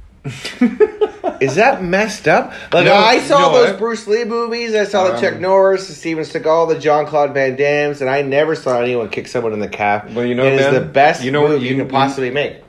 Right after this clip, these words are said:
Speaker 1: you know where it's from? It's from, uh, the nineteen nineties, man. I grew up with three sisters, and I've been kicked in the shins so many times by them, their girlfriends,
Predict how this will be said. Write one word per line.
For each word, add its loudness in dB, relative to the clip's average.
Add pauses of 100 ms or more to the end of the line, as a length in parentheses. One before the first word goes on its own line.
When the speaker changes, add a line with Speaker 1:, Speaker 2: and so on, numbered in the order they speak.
Speaker 1:
you -6
know -2
where 0
it's -6
from? -6
It's -12
from, -6
uh, 0
the -8
nineteen -8
nineties, -6
man. -8
I -6
grew -6
up -10
with -16
three -10
sisters, -10
and -10
I've -8
been -10
kicked -12
in -10
the -8
shins -10
so -10
many -10
times -12
by -10
them, -8
their -10
girlfriends, -10